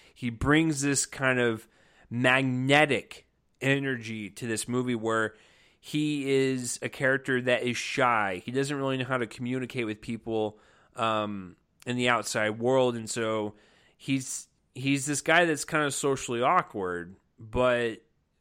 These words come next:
Joaquin Phoenix brings that extra flavor to it where you just can't take your eyes off of him.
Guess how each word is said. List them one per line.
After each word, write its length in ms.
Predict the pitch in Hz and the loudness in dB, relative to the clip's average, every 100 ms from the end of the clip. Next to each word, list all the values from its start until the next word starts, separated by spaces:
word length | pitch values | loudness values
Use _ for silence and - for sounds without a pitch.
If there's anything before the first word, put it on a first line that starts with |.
| _ | _
Joaquin 500 | 120 127 143 - 139 | -6 0 0 0 -6
Phoenix 420 | 123 143 143 127 - | -6 -6 -4 -6 -10
brings 680 | 117 113 139 151 151 135 123 | -6 -4 -2 -2 -2 -4 0
that 240 | 127 123 | 0 0
extra 680 | 139 135 - - 123 120 113 - _ _ _ _ | -4 -4 -6 -4 -2 -2 -2 -8 _ _ _ _
flavor 600 | - 143 160 165 143 127 | -14 -2 2 2 2 -2
to 300 | - 127 117 | -2 -2 -2
it 100 | 101 | -2
where 420 | 110 113 110 104 - _ _ _ | -2 -2 -2 -4 -8 _ _ _
you 300 | 123 123 135 | -18 -8 -6
just 260 | 135 143 - | -2 -4 -4
can't 300 | - 156 135 | -8 -8 -6
take 260 | - 147 | -6 -6
your 140 | 123 113 | -4 0
eyes 320 | 120 135 117 | 2 0 0
off 300 | 101 87 - | -6 -8 -12
of 120 | 85 | -18
him. 240 | 80 78 | -18 -18